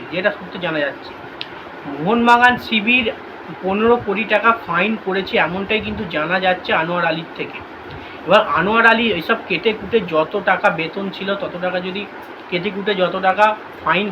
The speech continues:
কেটে যত টাকা পড়ে থাকবে, তত টাকা কিন্তু বেতন পাবে, এরমই কিন্তু সম্ভাবনা আছে। এবার যদি মোহনবাগান শিবিরে না খেলে আনোয়ার আলী, তাহলে কিন্তু আরও কিন্তু সমস্যায় পড়বে। এবং দোসরা আগস্টের মধ্যে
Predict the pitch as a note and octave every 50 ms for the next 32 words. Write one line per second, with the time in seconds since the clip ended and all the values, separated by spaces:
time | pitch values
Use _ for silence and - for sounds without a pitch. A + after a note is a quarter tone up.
0 | - - F#3+ F3+ G#3 G3+ F#3+ F3+ E3+ F3+ F#3 F#3 G3 G3 - E3+ E3+ F3 F3 F#3
1 | F#3 G#3 G3+ - F#3 D#3 F3+ F3+ F3 F3+ - F#3+ F3+ F#3+ F#3+ F#3 G3+ F3+ D#3+ D#3
2 | D#3 - F#3+ F#3+ F3+ G3 F3+ F3+ G3+ F#3 D#3+ F3 F#3 G3 G#3+ A#3 A3+ - G#3 G3
3 | F3+ G#3+ G3 - - D3 D3+ D#3+ E3 E3 F3 E3 E3 D3+ D3 D3 D3 - G#3+ G#3+
4 | - - - - - - - - - - - - - F3+ G#3 B3+ B3 G#3+ B3 A#3
5 | A#3+ F#3 E3+ E3 F#3 G#3 G#3+ A3 A3 A3+ A3+ A3 - G3+ F#3 F3+ G3+ A3 G#3+ F#3
6 | D#3+ D#3+ E3+ G3 A#3 G#3 - F#3+ F#3 G#3 G#3 G#3 - - E3 E3 F3+ G3 G3+ G3
7 | F#3+ G3 G#3 G3 - E3+ D#3+ F3+ F3+ G3+ G#3 G#3 F3 D3+ - E3 F3+ - G#3 G3
8 | F#3+ G3+ F3+ - - D3 D3+ E3+ E3+ - - G3 F3+ E3+ F3+ F3+ E3 E3 E3 F#3+
9 | G3+ - - - - - - - - - - - A3 B3+ B3 G3 D#3+ E3+ F3+ F3
10 | - A3+ A#3+ G3+ F#3 F#3 G3 F#3+ - B3+ A#3+ A#3 A#3 A#3 G#3+ A#3+